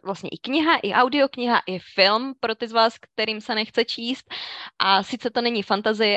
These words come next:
ale určitě jste o tom slyšeli, je to Zmizelá, což je fakt jako výborný příběh. A začíná to tím, že, a, jednomu mužovi tak nějak se vytratí manželka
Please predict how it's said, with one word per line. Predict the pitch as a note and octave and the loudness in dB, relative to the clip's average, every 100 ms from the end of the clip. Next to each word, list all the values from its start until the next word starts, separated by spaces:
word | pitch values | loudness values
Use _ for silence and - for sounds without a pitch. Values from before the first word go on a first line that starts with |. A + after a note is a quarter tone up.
| - | 2
ale | G3 G3 F#3 F#3 | 2 4 4 2
určitě | - A3 G#3 G#3 G3 | -2 -8 -4 -2 -2
jste | - F#3 | -2 -4
o | |
tom | F#3 F3+ | -4 -8
slyšeli, | - G#3 A3 F#3+ F#3 F3 | -6 -2 0 0 0 0
je | F3 | -2
to | E3 D3+ | -2 -8
Zmizelá, | E3+ G3+ A3+ B3 B3 B3 - _ _ _ _ _ _ _ _ _ - | -4 0 4 6 6 4 0 _ _ _ _ _ _ _ _ _ -6
což | A#3+ A3+ | -2 0
je | |
fakt | A3 A3+ | 0 -2
jako | A3 A3 | -2 -4
výborný | G#3+ G3+ A3 G#3+ | -4 0 0 0
příběh. | G#3+ - A#3 C#4 D#4+ - _ _ _ - - - - - | -4 -6 2 2 2 -6 _ _ _ -14 -14 -14 -18 -2
A | A#3 A3 A3+ A#3 C4 - | 2 2 2 0 -4 -12
začíná | A3 A3+ - A#3+ A#3 A#3+ | -12 -6 -2 0 0 0
to | - | -4
tím, | A#3+ - C4+ C#4 D#4 | -10 -6 -4 -2 -2
že, | C4 C4+ B3+ B3 B3 - - - - | 0 2 6 6 4 0 -16 -12 0
a, | C4 B3 B3 | 2 2 0
jednomu | A3 A3 B3 B3+ C4 B3+ B3 A3+ | -2 -2 -2 -4 -4 -4 -6 -6
mužovi | A#3+ A#3+ C4 A#3+ | -4 -4 -4 -4
tak | - A#3 - | -6 -6 -2
nějak | A3+ A3+ | -2 0
se | - | -2
vytratí | A#3 - A#3+ - C4 | -2 0 -2 -2 -2
manželka | A3 A3+ A3+ A#3 B3 A#3 | -2 0 -2 2 4 4